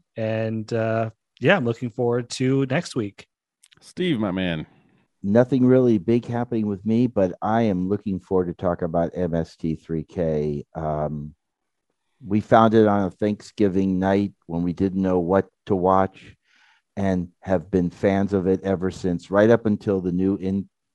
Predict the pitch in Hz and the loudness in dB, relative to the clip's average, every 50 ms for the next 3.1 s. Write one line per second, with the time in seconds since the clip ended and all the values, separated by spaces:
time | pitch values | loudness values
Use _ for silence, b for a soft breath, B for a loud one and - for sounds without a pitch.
0 | _ - 87 85 82 82 87 - 92 98 104 107 104 - - 98 95 95 98 95 | _ -10 -8 -4 -2 -2 -2 0 0 0 0 0 0 -2 -2 0 0 2 0 0
1 | - - 82 85 80 80 82 85 85 90 85 - 87 104 110 - - - 98 92 | -2 -4 -2 -2 0 0 0 -2 -2 -4 -2 0 0 0 0 0 -2 -8 -8 -2
2 | 92 104 117 123 117 113 113 120 117 117 - 117 110 101 98 98 95 - - 92 | 2 4 6 6 6 6 4 4 2 2 0 0 0 2 2 0 -2 -4 -6 -6
3 | 90 90 | -6 -8